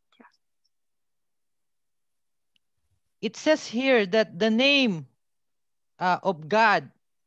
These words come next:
Speaker 2: of the Lord is Jehovah.
Speaker 1: ここでは、主のな-、神の名前は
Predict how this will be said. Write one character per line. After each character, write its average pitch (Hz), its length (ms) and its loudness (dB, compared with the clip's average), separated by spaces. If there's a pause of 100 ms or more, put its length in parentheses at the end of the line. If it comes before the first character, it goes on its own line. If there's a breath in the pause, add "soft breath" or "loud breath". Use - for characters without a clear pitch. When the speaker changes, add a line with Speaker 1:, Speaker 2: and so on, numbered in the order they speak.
(340)
Speaker 2:
of 170 160 -6
the 208 100 2
Lord 202 480 2
is 180 160 -10
Jehovah. 190 540 -2 (2500)
Speaker 1:
こ 302 140 -12
こ 311 140 -2
で 311 120 -2
は、 311 300 0 (240)
主 - 240 -2
の 330 140 2
な-、 240 180 -4 (400)
神 440 260 2
の 302 120 2
名 240 120 0
前 226 280 -2
は 254 200 -2